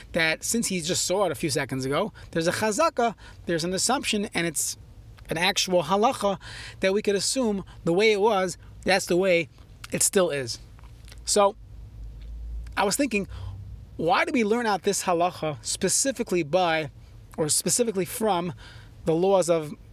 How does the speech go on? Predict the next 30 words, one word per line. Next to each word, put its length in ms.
Negaim, 540
the 80
laws 260
of, 180
of 100
Tzaras? 560
Why? 180
So 160
as 380
we've 260
mentioned 520
several 260
times 260
already, 280
Tzaras, 520
as 120
the 40
Gemara 200
in 120
Erechim 160
tells 220
us, 140
is 100
based 300
on 320
the 100
sin 460
of 220
Lashon 280
Hara. 280